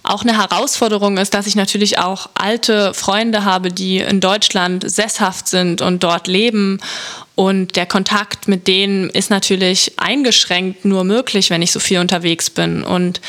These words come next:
manche Freunde können das auch einfach nicht akzeptieren, beziehungsweise passt es dann einfach nicht. Und dann gibt es einfach Leute, die man auch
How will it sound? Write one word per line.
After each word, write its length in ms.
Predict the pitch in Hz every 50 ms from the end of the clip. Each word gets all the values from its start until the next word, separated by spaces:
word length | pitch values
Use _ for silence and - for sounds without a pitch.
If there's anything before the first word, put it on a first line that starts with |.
| - - - - - - - -
manche 520 | - 202 185 190 220 240 233 - 262 247
Freunde 380 | 240 - - 208 220 240 233 220
können 160 | 226 233 220
das 120 | 220 214
auch 120 | 202 180 -
einfach 360 | 175 185 202 214 208 202 -
nicht 320 | 202 185 202 220 - -
akzeptieren, 760 | - 202 - - - 185 - - - - 247 247 247 240 240 214
beziehungsweise 1040 | 202 - - 208 196 202 196 - 202 180 175 185 185 185 190 185 180 180 170 - - -
passt 320 | - 214 226 - - -
es 100 | 208 -
dann 180 | - 185 180 175
einfach 420 | 175 170 165 170 - 185 - -
nicht. 400 | 190 180 202 220 - - - -
Und 420 | 185 185 180 180 180 180 - - -
dann 300 | - 175 175 175 180 180
gibt 200 | 180 202 196 -
es 100 | 202 -
einfach 380 | - - 185 180 190 185 - -
Leute, 340 | 190 175 175 185 190 220 196
die 140 | 185 190
man 220 | 185 185 180 175 165
auch 360 | - 170 175 180 175 - -